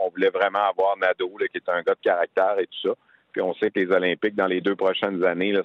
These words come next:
ça va être une puissance de, de la Ligue junior majeure du Québec. Alors, on a payé le prix, comme on dit, pour faire l'acquisition de Nadeau. Les autres transactions, ça a été des transactions, euh, d'inversion de choix, des choses comme ça, là. Puis ça a duré à peu près trois heures. Puis, euh,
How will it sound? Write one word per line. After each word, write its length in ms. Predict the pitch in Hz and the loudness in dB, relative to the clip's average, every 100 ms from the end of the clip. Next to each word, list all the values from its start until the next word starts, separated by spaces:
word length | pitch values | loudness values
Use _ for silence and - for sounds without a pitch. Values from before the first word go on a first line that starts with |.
| - | -4
ça 80 | - | -2
va 80 | 92 | -2
être 120 | - | -2
une 140 | 90 | -6
puissance 560 | 85 92 - 104 107 90 | -6 -14 -4 -4 -4 -2
de, 200 | 92 87 | 0 0
de 100 | 92 | 0
la 100 | 95 87 | -2 -2
Ligue 160 | 95 | -6
junior 280 | - 95 95 | -4 -2 -2
majeure 280 | 92 92 95 | -2 -2 -2
du 80 | - | -2
Québec. 280 | 90 92 - | -2 0 0
Alors, 200 | 87 87 | -2 -2
on 100 | 87 | -2
a 40 | |
payé 240 | - 92 | -2 -2
le 60 | 95 | -4
prix, 300 | - 92 104 | -2 -2 0
comme 160 | 110 92 | -2 -2
on 160 | 87 - | -4 -4
dit, 100 | 104 - - - - | -6 -8 -16 -12 -2
pour 200 | 98 - | -2 2
faire 180 | 104 101 | 2 2
l'acquisition 560 | 90 104 87 - 110 | 0 -2 -6 -2 0
de 60 | 101 | 2
Nadeau. 320 | 95 90 127 | 2 2 0
Les 200 | 135 107 | 0 2
autres 240 | 135 - | 0 2
transactions, 480 | 131 120 104 - 131 | 2 2 -2 0 -2
ça 100 | 135 | 2
a 40 | 113 | 0
été 180 | 107 113 | 0 -6
des 120 | - | -4
transactions, 680 | 107 107 98 90 120 117 107 | -4 -2 -2 -2 -2 -2 0
euh, 80 | 92 | 0
d'inversion 560 | 98 98 98 - 110 98 | -2 0 -2 -4 -6 -6
de 100 | - - | -4 -2
choix, 260 | 95 104 | 0 2
des 140 | 98 85 | 0 -2
choses 200 | 95 90 | -4 -4
comme 140 | 98 87 | -6 -4
ça, 120 | 85 101 | -2 -2
là. 60 | 117 | -2
Puis 160 | 123 - - - - _ | -8 -12 -18 -18 -20 _
ça 120 | 110 113 | 0 0
a 40 | |
duré 320 | 120 139 175 | 2 2 2
à 40 | 151 | 2
peu 100 | 127 | 2
près 140 | 143 | 0
trois 320 | 147 151 139 | 2 0 2
heures. 280 | 117 110 175 | 2 0 -2
Puis, 240 | - 117 110 | -4 0 2
euh, 320 | 104 98 | 4 4